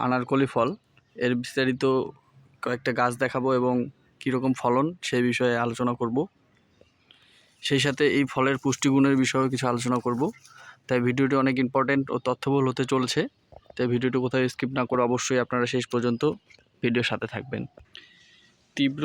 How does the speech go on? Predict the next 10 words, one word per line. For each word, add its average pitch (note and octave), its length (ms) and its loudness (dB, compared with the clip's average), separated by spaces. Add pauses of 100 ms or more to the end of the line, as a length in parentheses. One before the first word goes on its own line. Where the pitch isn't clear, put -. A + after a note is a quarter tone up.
স্বাদ B2+ 380 0 (320)
এবং B2 240 0 (1160)
অসংখ্য C#3+ 380 -2
ধরনের C3 340 -2
স্বাস্থ্য - 300 -8
উপকারিতা C3+ 500 -2
থাকার A#2+ 280 -4
কারণে A#2 320 -2 (580)
এই A#2+ 100 -4
ফলটি B2+ 400 -2